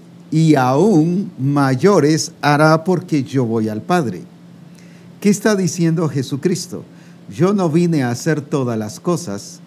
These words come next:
yo vine a hacer lo que el Padre me envió a hacer". No es porque él fuese limitado o incapacitado,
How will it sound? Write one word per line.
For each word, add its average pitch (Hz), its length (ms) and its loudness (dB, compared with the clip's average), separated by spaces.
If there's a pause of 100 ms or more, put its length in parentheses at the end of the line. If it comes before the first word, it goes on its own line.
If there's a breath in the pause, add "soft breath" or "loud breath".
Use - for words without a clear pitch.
(280 loud breath)
yo 160 220 0
vine 151 300 2
a 120 60 -2
hacer 180 380 -2
lo 139 160 -4
que 123 120 -4
el 113 100 -2
Padre 156 380 -2
me 117 140 -4
envió 110 260 -4
a - 20 -2
hacer". 139 320 0 (880 loud breath)
No 151 140 4
es 185 80 2
porque 175 320 -2
él 156 100 0
fuese 165 380 -2
limitado 147 680 -2
o 127 80 0
incapacitado, 120 1160 -4